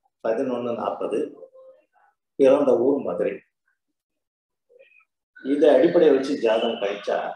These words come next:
லக்னம் மீனம், இரண்டாம் இடத்துல சந்திரன், அதாவது மீனம், மேஷத்தில் சந்திரன், மிதுனத்தில் கேது,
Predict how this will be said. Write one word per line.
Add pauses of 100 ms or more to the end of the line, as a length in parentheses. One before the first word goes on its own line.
(920)
லக்னம் (440)
மீனம், (1700)
இரண்டாம்
இடத்துல (580)
சந்திரன்,
அதாவது (120)
மீனம், (100)
மேஷத்தில்
சந்திரன், (1200)
மிதுனத்தில் (920)
கேது,